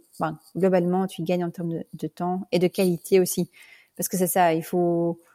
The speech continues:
Voilà, je pense qu'en termes de qualité, on est très doué aussi, euh, dans le sens où on fait une, euh, on est certifié bio et... Euh, donc la base,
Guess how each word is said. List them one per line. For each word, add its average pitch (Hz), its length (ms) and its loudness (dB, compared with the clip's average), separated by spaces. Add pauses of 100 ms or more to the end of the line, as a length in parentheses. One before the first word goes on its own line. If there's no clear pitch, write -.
(120)
Voilà, 180 140 4
je - 100 -4
pense 196 120 -2
qu'en 202 120 -2
termes 196 160 4
de 190 60 2
qualité, 208 760 6
on 196 40 2
est 180 140 0
très - 140 -4
doué 190 300 4
aussi, 240 560 -2 (420)
euh, 180 320 6
dans 175 80 0
le 180 60 -2
sens 185 400 -2
où 180 160 -2
on 175 60 -2
fait 180 100 -6
une, 165 240 -2 (160)
euh, 180 220 0
on 180 100 0
est 175 80 0
certifié 196 340 0
bio 196 720 6
et... 170 540 0 (520)
Euh, 180 220 4
donc 175 280 0
la 180 140 4
base, 175 540 4